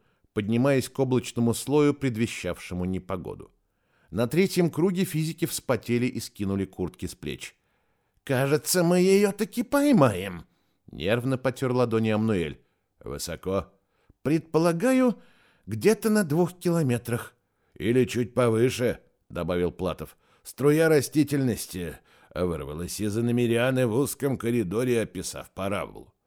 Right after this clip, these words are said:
Такое впечатление, что где-то по ту сторону открыли вентиль и сбросили мусор под давлением. «Где именно по ту сторону? Из большого леса?» «Можно только гадать», пожал плечами Амнуэль.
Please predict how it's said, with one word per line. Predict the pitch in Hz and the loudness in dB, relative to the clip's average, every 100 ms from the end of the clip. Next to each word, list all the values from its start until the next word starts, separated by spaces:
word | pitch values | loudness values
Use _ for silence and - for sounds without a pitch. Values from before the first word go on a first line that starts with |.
| _ _ _ | _ _ _
Такое | 101 107 120 175 | -8 -4 0 2
впечатление, | 143 - 113 - 104 131 143 117 87 _ _ _ | 0 -4 -8 -8 -2 0 2 0 -2 _ _ _
что | - 127 | -6 -2
где-то | 113 120 190 - | 0 2 0 0
по | - 131 | -4 -2
ту | 135 131 | 0 -2
сторону | - 123 139 135 120 | -2 0 2 2 0
открыли | 120 - 113 107 | -2 -2 -2 0
вентиль | 107 113 160 131 143 | 0 2 0 0 0
и | 135 | 0
сбросили | 113 113 202 - 214 208 | 0 2 2 2 2 4
мусор | 202 190 - 92 | 8 6 4 -8
под | - 85 | -8 -4
давлением. | 87 104 101 92 80 67 _ _ _ _ _ - | 0 0 0 -4 -8 -14 _ _ _ _ _ -20
«Где | 57 82 92 104 | -8 -4 0 2
именно | 104 95 85 82 | 0 0 -4 -8
по | - 85 | -8 -10
ту | - 92 | -6 -6
сторону? | 85 - 92 87 73 69 - _ _ _ | -6 -4 -2 -2 -4 -10 -16 _ _ _
Из | 78 82 | -10 -6
большого | 85 90 - 98 98 | -2 -4 -2 -2 0
леса?» | 95 117 - 80 - _ _ _ _ - | 2 0 0 -6 -12 _ _ _ _ -4
«Можно | 147 151 156 143 147 | 0 2 0 0 -2
только | - 120 92 117 | 0 0 0 -4
гадать», | 101 120 98 107 - - - _ _ _ - | -2 -4 -4 -6 -6 -12 -14 _ _ _ -8
пожал | 80 78 87 | -4 -2 -4
плечами | - 90 98 87 90 | -4 -8 -4 -2 -2
Амнуэль. | 87 90 87 78 | -2 0 0 -2